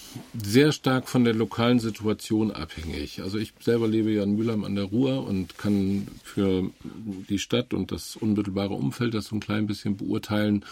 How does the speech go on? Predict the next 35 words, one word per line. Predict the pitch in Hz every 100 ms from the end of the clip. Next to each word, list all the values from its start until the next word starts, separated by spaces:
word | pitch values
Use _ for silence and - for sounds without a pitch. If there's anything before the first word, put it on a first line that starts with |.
| - - - - -
Und | 107
da | 87
ist | 135
sicher | 151 - -
immer | 123 120
noch | 110
Luft | 110 123 -
nach | 117 98
oben. | - 110 151 160
Auf | 107 -
der | -
anderen | 117 117
Seite | 117 113 110 120
ist | 107 -
Evangelische | 101 - 107 110 113 -
Allianz, | - 101 98 107 107
also | 101
an | 95
dem | 95 90
Ort, | 90 101 -
wo | -
ich | -
lebe, | 143 127 123
wenn | 113
ich | 104
das | - 98
da | - 98 98 90 - - - -
von, | - 104 98 95
von | 95 95
dieser | 98 107
Perspektive | 104 98 - 95 - 123 123
mal | 113 107
beantworte, | 107 - 107 101 101 104
der | 104 110 123 123
Rahmen, | 92 98 123 151 165